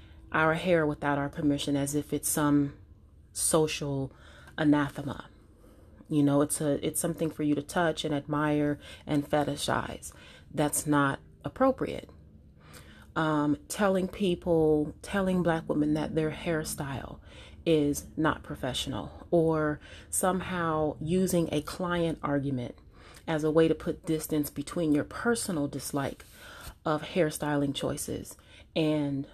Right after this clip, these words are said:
um, that employee's right to racially free express racially at work. The second component of identity safety at work is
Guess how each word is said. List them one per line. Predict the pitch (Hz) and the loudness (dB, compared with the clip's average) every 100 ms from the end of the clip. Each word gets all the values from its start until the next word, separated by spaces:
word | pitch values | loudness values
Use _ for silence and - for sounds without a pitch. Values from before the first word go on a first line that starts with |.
| - | -10
um, | 147 135 127 - - - - | -8 -6 -6 -10 -12 -12 -2
that | 165 160 | 0 2
employee's | 156 147 160 151 143 139 135 | 0 -2 0 0 2 -2 -2
right | 147 143 120 - | -2 0 -2 -4
to | - 165 | -6 -2
racially | 147 147 - 147 143 | 0 2 2 0 0
free | - 147 | 0 -2
express | 135 - - 139 - | -2 -4 -6 -6 -2
racially | 139 131 143 135 - | -4 -2 -4 -6 -6
at | 143 - | -6 0
work. | 214 - - - - - - - - - | 2 0 -4 -18 -20 -20 -20 -20 -20 -4
The | 180 | -2
second | 170 - 196 214 202 180 - - | 0 2 0 0 -2 -2 -4 -12
component | - 175 147 175 151 147 | -8 -6 -2 2 2 2
of | 156 | 0
identity | 151 147 151 147 147 | -2 0 0 0 0
safety | - 139 - 151 | -2 -4 -2 -4
at | 139 | -2
work | 143 139 147 - | -2 -2 -4 -6
is | 160 156 - | -4 -2 -4